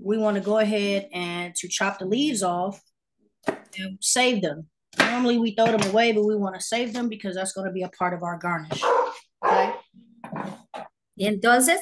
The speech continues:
Speaker 2: a la siguiente, el siguiente ingrediente que vamos a utilizar es el apio. Lo que vamos a hacer es sacarle la parte de la hoja y lo vamos a guardar para poder utilizarlo después.
Speaker 1: So, with your celery, all you wanna do is make it as small as possible.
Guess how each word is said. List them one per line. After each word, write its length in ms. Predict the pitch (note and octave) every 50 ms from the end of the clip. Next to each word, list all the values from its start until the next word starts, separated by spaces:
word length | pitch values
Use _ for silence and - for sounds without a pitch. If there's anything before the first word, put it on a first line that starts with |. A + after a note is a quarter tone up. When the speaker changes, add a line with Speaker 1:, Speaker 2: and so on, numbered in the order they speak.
| - -
Speaker 2:
a 160 | G#3 G#3+ G#3+
la 220 | G#3+ G#3 G#3+ G#3+
siguiente, 640 | G#3+ B3 A3+ G#3 G3 G3 G3 G#3 A#3 A3+ G#3 - -
el 80 | A3 A3
siguiente 340 | A#3 G#3+ G#3 G3 G3+ G#3 G#3+
ingrediente 460 | A3 A3 A3+ G#3+ G3 G3 G3 G3 G3+
que 100 | A3+ G#3+
vamos 260 | F#3+ F3+ F3+ F#3+ G3+
a 40 | G#3+
utilizar 420 | G3 A3+ A#3 A#3+ A#3 - F3 E3+
es 140 | F#3+ F#3+ -
el 120 | C4+ - -
apio. 280 | - B3+ B3+ C4 E4 C5 -
Lo 160 | - G#3+ G#3+
que 80 | - F#3+
vamos 240 | F3+ F3 F#3+ G#3 A3+
a 40 |
hacer 200 | A3+ A3+ - C4
es 140 | - B3 B3
sacarle 360 | A#3+ G#3 F#3+ E3+ E3+ E3+ F3+ F#3+
la 140 | G3+ G#3+ F#3
parte 280 | F3 E3+ - - F#3
de 80 | G3 G#3+
la 180 | A3+ - -
hoja 140 | A4+ B4 B4+ - - - - - F#4+ A4+ B4+
y 140 | - - -
lo 80 | -
vamos 320 | - G3+ G3+ G#3+ A3 A#3 A#3
a 60 | B3+
guardar 440 | C4 C4+ C4 B3 A#3 A3 A#3 B3+ - - - _
para 200 | - A#3 A#3 A#3+
poder 200 | A#3 A3+ G#3 F#3+
utilizarlo 580 | G3 F#3+ G3 G#3+ A#3+ A#3+ A3+ F3+ D#3+ D#3+ E3+ F3+
después. 540 | G3+ G3 - - - - - - - - _ - _ _ _ _ _ _ _ _ _ _ _ _ _ _ _ -
Speaker 1:
So, 360 | - - A#3+ A#3 G#3 F#3 F#3 - - -
with 400 | - G3+ G#3 A3 A3 A3 A3 -
your 760 | G#3+ G#3+ G#3+ G#3+ G#3+ G#3 G#3 G#3 G#3 G#3 G#3+ G#3 G#3 G3+ _ _ _ _ _ _ _ _ -
celery, 500 | - - B3 B3+ C4 C4+ C#4 C#4 C#4+ D4 - G#4 A4+ A4+ A4+ - - -
all 100 | - G3
you 100 | G3+ G#3+
wanna 220 | A3 A3 A3+ - G#3
do 160 | A#3 A3+ A3
is 260 | A3 G#3+ G#3 - - - - - F#3+
make 200 | A3 A#3 A3+ A#3+
it 80 | A3 G#3
as 140 | G#3+ G#3 -
small 400 | - - A#3 A3+ A3+ A3 G#3+ G#3
as 140 | G#3+ G#3
possible. 680 | - - B3 B3 C#4 D4 - D#4 C#4 D#4 D#4+ E4 E4+